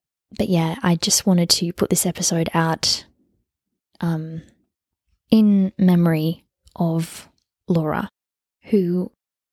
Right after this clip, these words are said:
was so incredibly kind and so incredibly supportive and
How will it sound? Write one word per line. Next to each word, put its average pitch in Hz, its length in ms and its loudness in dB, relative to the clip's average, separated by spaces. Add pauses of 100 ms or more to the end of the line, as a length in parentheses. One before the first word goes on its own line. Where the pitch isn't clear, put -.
(220)
was 185 160 0
so 214 600 4
incredibly 202 560 0
kind 160 560 -6 (840)
and 180 160 0
so 185 220 2
incredibly 175 640 -2
supportive - 680 -4 (840)
and 175 340 4